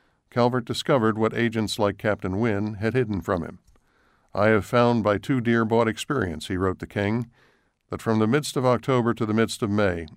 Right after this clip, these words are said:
there is a sad face of winter upon all this land,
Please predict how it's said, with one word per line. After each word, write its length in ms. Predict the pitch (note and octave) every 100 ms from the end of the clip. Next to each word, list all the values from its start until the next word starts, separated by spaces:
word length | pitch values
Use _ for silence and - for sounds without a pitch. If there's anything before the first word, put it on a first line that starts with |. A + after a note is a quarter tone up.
| -
there 160 | G#2 G2
is 140 | F2+
a 40 |
sad 400 | - B2 A#2 A#2
face 300 | A2+ A#2 A2+
of 80 | G#2+
winter 300 | A#2 G#2+ F2+
upon 280 | F#2 G#2+ G2
all 200 | G2+ F#2+
this 220 | F2 -
land, 380 | G#2 F#2+ E2